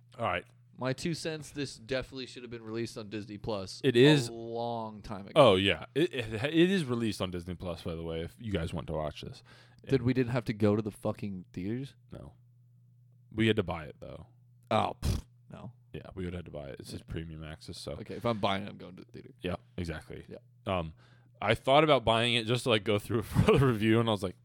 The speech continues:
Speaker 1: "No,
Speaker 2: Yeah,
Speaker 1: not
Speaker 2: I'm
Speaker 1: worth it. I'll
Speaker 2: absolutely
Speaker 1: just
Speaker 2: not.
Speaker 1: wait till it's not premium access because I've already seen it."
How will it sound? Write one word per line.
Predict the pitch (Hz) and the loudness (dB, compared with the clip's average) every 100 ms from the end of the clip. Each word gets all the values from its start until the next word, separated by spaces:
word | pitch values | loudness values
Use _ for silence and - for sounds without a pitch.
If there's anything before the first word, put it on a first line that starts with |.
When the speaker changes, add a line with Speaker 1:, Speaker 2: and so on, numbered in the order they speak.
| _ 104 | _ -8
Speaker 1:
"No, | 101 92 73 92 104 - - | -2 -2 -4 -12 -16 -16 -4
Speaker 2:
Yeah, | 131 | 0
Speaker 1:
not | 110 95 | 2 2
Speaker 2:
I'm | 104 | 2
Speaker 1:
worth | 98 104 | 0 0
it. | 95 110 | -6 -2
I'll | 95 | 2
Speaker 2:
absolutely | 110 | 4
Speaker 1:
just | 117 90 | 2 0
Speaker 2:
not. | 98 | 2
Speaker 1:
wait | 101 98 | 2 0
till | - 90 | -2 -2
it's | 85 92 | -2 -6
not | 85 85 | -6 -6
premium | - 80 82 82 | -8 -8 -8 -10
access | 78 - - 71 - | -12 -12 -10 -10 -10
because | - 80 - 71 - | -16 -16 -14 -16 -18
I've | - | -16
already | 82 80 | -14 -14
seen | - | -16
it." | 82 | -20